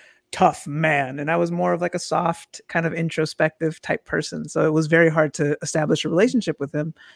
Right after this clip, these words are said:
But because of all the things that I saw, it made me want to not imitate, but do it better.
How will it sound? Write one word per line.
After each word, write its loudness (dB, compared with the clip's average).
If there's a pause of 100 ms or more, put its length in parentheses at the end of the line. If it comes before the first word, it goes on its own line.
(280)
But 6 (640)
because 0
of 2 (340)
all 8
the 6
things 2
that 4
I 0
saw, 4
it -2
made 2
me 0
want 0
to 2 (1120)
not 2 (140)
imitate, 2 (160)
but -4
do 8
it -4
better. -2